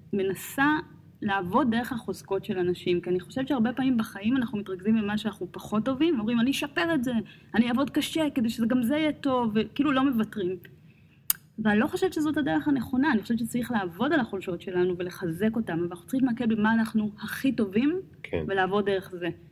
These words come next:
Speaker 1: ועריכת דין לא ישבה לי באופן אישי על התכונות החזקות, והרגשתי את זה כל הזמן, ולא התחברתי לזה, זה כאילו לא היה הפשן שלי. אני לא,
Speaker 2: כן.
Speaker 1: בסופו של דבר, האמת היא, לא כל כך הבנתי למה אני קמה בבוקר.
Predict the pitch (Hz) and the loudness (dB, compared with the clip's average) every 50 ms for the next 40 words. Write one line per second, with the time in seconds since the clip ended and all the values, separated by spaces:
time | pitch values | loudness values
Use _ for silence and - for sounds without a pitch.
0 | - - - - - - 180 196 190 190 190 185 - - 269 262 226 202 214 269 | -20 -20 -20 -20 -12 -4 -2 0 0 0 -2 -2 0 2 2 2 2 2 2 2
1 | 294 302 254 233 233 254 254 226 - - - 214 226 226 220 214 208 208 233 285 | 2 2 2 0 0 0 0 -2 -4 -4 0 2 2 4 4 2 2 2 2 2
2 | 359 - - - - - _ - 226 214 226 233 311 294 285 277 - - 320 220 | 0 -2 -8 -16 -20 -20 _ -4 -2 0 0 2 2 2 2 0 0 0 0 -2
3 | - - - 202 196 196 - - - 220 208 214 214 220 214 - 202 185 196 - | -2 -4 -8 -8 -8 -8 -10 -4 -2 0 2 2 0 0 -2 -2 -4 -4 -6 -6
4 | - 175 170 165 - - 196 190 190 190 202 208 208 - 254 220 208 196 - - | -6 -6 -6 -6 0 0 2 2 2 2 0 0 0 -2 -2 -2 -2 -4 -2 0
5 | 208 196 185 170 - 175 190 208 254 294 359 - - - - - - - - - | 0 0 0 0 -2 -2 0 2 2 2 0 -2 -6 -14 -20 -20 -20 -20 -20 -20
6 | _ _ _ _ _ _ _ _ _ - - _ - 208 202 202 208 220 262 285 | _ _ _ _ _ _ _ _ _ -20 -20 _ 0 0 2 4 2 2 2 2
7 | 311 320 311 - - - 208 170 160 - 208 214 233 233 226 247 226 196 175 165 | 0 0 -2 -4 -4 -4 -4 -4 0 2 2 2 4 2 2 0 0 0 -2 -4
8 | 165 160 - - - 269 311 285 247 240 247 254 269 269 277 254 247 - - - | -6 -6 -6 -4 0 2 2 2 2 2 0 0 0 0 0 -2 -4 -8 -6 -2
9 | 233 233 233 - 269 247 226 - 185 165 151 165 175 - - 190 190 196 208 226 | 0 0 2 2 2 0 0 -2 -2 -2 -4 -4 -4 -4 -4 -4 -2 0 2 2
10 | 262 294 302 294 294 294 - - - - - - - - - - 220 - - - | 4 4 4 2 2 0 -4 -10 -20 -16 -8 -8 -8 -6 -6 -8 -8 -4 -4 -4
11 | 214 - 254 269 277 311 311 302 311 294 320 320 269 214 190 202 208 214 240 285 | -2 0 -2 -2 0 2 2 2 2 2 2 0 0 0 2 2 2 2 2 0
12 | 285 - 359 370 294 269 294 285 302 - 302 - 277 247 269 269 262 269 262 254 | 0 -2 -2 0 0 0 -2 -2 -4 -6 -2 -2 0 2 2 2 0 0 -2 -2
13 | 254 254 254 247 233 - 240 233 233 226 220 220 208 214 214 - - 185 | -2 -2 -2 -2 -2 -2 0 2 2 2 2 0 -2 -6 -10 -10 -12 -16